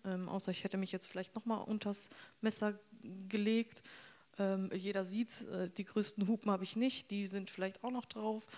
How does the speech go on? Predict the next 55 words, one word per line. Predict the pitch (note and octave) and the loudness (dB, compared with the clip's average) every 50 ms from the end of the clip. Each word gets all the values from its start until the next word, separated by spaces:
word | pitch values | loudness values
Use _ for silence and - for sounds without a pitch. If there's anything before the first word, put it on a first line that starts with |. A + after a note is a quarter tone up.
| - - - - - - | -16 -16 -16 -18 -8 0
Äh, | - G3+ G3+ G3+ G3 | 2 4 4 4 2
den | G3 G3+ F#3 | 0 0 0
straffesten | - - - - - G3+ G#3 G#3 G3+ - - - G3 | 0 -2 -2 -2 -2 -4 -2 -2 -4 -6 -4 -2 0
Hintern | G#3 A3+ A3 - G#3 F#3+ | 2 2 2 2 2 2
habe | F#3+ F#3+ F#3 | 4 2 0
ich | F3+ - | 0 0
auch | - B3+ C#4 | 2 2 4
nicht, | D4 C#4+ C#4+ C#4 C#4 - - - | 4 4 2 2 0 -2 -2 -2
da | G#3 G3 | -2 -2
vielleicht | G3 - F#3+ F#3 F3+ - - | -2 -2 -4 -4 -4 -4 -4
auch | A3+ B3 | 0 0
noch | B3+ A#3+ | 2 4
mal | A#3 A#3 A3 | 4 4 2
was | A3 G#3 - | 2 0 -2
rein. | G#3+ G3 G#3+ G#3+ G#3+ G#3+ A3 - - - - - - - - | 0 2 4 4 4 4 2 -2 -4 -10 -14 -16 -16 -6 0
Aber | G3+ G3+ | 2 2
ich | G3 - | 4 4
hätte | - G#3 - G3+ | 4 4 4 4
mich | G3+ G3+ - | 4 4 4
niemals | A3 A3+ A3+ G3+ G3 - | 4 4 4 4 2 0
schön | - - G3+ G#3 G3+ | 2 2 2 4 4
gefühlt. | G3 F#3 - - F#3 F#3 F3+ - - - - - - - - - - - - - - - | 2 0 -2 0 2 2 2 2 0 -6 -14 -20 -20 -20 -18 -18 -16 -16 -18 -20 -2 2
Äh, | G3+ G#3 | 4 6
und | G3+ - A3+ G3+ | 6 6 6 4
das | A3 G#3+ - - | 4 4 4 4
tue | - D4 C#4+ B3 | 6 8 8 8
ich | - - | 8 8
jetzt | - A#3+ C#4 C#4 - - | 8 8 8 6 4 4
und | G#3+ | 4
das | G3+ G3+ G3+ - | 4 4 4 0
tue | - B3 A#3+ A3 | 0 0 0 0
ich | G#3 - | 2 0
auch | F#3+ - - | 0 2 2
nur, | G3+ A3 C#4 C#4+ A3 A3 A#3+ C#4 D4 - - - - - | 4 6 6 6 6 6 4 2 0 -2 -8 -10 2 4
weil | G3 G3+ | 4 4
ich | G3 - - - | 4 2 0 0
hässlich | A#3+ - - - G#3 G3+ - | 0 -2 0 -2 -2 -2 -2
sein | - G#3+ G#3 A3 G3+ F#3 | -2 0 0 2 2 2
darf. | E3 D#3+ E3+ - - - - - - - - - - - - - | 2 0 0 -2 -6 -12 -20 -20 -20 -20 -20 -20 -20 -20 -2 2
Ähm, | G#3+ G#3 G3+ G3+ G#3 G#3 - | 4 6 6 6 4 4 2
ich | A3+ - | 0 -2
trete | - - C4 - | 0 0 0 2
hier | - A#3+ - | 4 4 4
auf | - B3 C4+ - - | 4 4 4 4 2
und | A3+ | 2
habe | A3 - | 2 0
keine | - - G#3+ G#3 G#3 | 0 -2 0 2 2
Schminke | G3+ - - A3 C4 C#4+ C4+ - | 2 2 4 4 4 4 2 2
im | G3+ F#3+ | 0 0
Gesicht. | F#3 F3 - A3+ A#3+ - - - | 0 2 2 2 2 0 -4 -10
Okay, | - - - G3 G3 G#3+ A#3 C4 | -8 -6 -4 -2 0 0 0 0
ich | A#3+ A3 - - | 0 -2 -6 -8
habe | - - | -10 -8
Kajal | - - E3+ E3 E3+ F#3 G#3+ A3+ | -6 -4 -4 -4 -4 -4 -6 -6
drauf. | B3 B3+ C4+ C#4+ | -4 -4 -4 -4